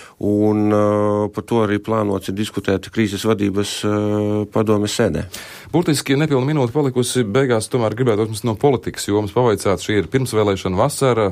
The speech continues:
Speaker 2: Partijas jau var iesniegt sarakstus Centrālajā vēlēšana komisijā līdz augusta sākumam, taču Z Z S premjera kandidātu sola nosaukt tikai augusta beigās. Kāpēc tik vēlu šis?
Speaker 1: Nu, to es neesmu dzirdējis, ka augusta beigās taisās nosaukt, jo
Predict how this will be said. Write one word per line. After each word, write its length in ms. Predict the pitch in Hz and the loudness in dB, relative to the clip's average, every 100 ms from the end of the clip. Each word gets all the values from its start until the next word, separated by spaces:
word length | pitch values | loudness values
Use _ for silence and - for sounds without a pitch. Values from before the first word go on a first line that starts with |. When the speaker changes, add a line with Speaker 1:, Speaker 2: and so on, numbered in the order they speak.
| 87 | -2
Speaker 2:
Partijas 380 | 98 104 92 90 | -4 -2 -4 0
jau 80 | 90 | 0
var 100 | 101 | 0
iesniegt 320 | 101 90 80 | 0 -4 -2
sarakstus 460 | 127 127 107 - - | 0 0 -2 -8 -6
Centrālajā 460 | 107 104 101 104 | -2 2 2 2
vēlēšana 340 | 107 101 98 92 | 0 -2 -4 -4
komisijā 440 | 107 95 - 95 | -4 -2 0 0
līdz 160 | 92 101 | 0 0
augusta 320 | 104 95 - | 0 -2 -2
sākumam, 360 | 120 107 98 92 | -2 -2 -2 -4
taču 200 | 101 101 - - - - | -4 -4 -4 -16 -18 -4
Z 240 | 95 147 | 2 2
Z 140 | 123 156 | 4 0
S 120 | - | 0
premjera 360 | 151 165 147 147 | -2 0 0 0
kandidātu 560 | 165 151 143 147 151 - | 0 2 0 -2 -4 0
sola 260 | 151 143 | 0 2
nosaukt 400 | 147 151 131 - | 0 0 0 -2
tikai 180 | 131 127 | 0 2
augusta 340 | 143 143 139 117 | 2 0 -2 0
beigās. 520 | 208 220 107 - - | 0 2 -2 -2 -8
Kāpēc 260 | 107 82 80 | -6 -6 -4
tik 160 | 80 95 | -2 0
vēlu 260 | 175 101 | 0 0
šis? 260 | - - - - _ _ - | -4 -12 -14 -20 _ _ -12
Speaker 1:
Nu, 380 | - 52 - - _ - | -8 -6 -6 -8 _ 0
to 80 | 110 | 2
es 80 | 98 | 2
neesmu 240 | 104 98 98 | 0 0 0
dzirdējis, 320 | 113 101 92 | 2 2 0
ka 100 | - | 2
augusta 260 | 104 85 - 95 | 0 0 -4 -2
beigās 320 | 127 131 127 | 0 0 0
taisās 340 | 127 123 117 | -2 0 0
nosaukt, 560 | 123 123 - 107 90 - | 0 0 0 -2 -2 -2
jo 220 | 101 98 | 0 0